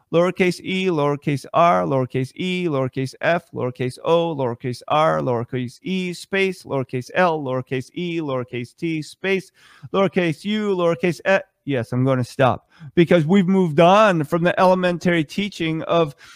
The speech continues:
identifying the alphabet letters. We've moved on to reading, and God is saying this is the completeness that he has for us, that he wants to move us to.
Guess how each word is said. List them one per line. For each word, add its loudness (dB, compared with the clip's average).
identifying 2
the 2
alphabet 2
letters. 0
We've 0
moved -2
on 2
to -4
reading, -6
and -4
God 2
is -4
saying -2
this -4
is -6
the -4
completeness -4
that -2
he -8
has -2
for -2
us, -8
that -6
he -2
wants 0
to 0
move 0
us -2
to. 0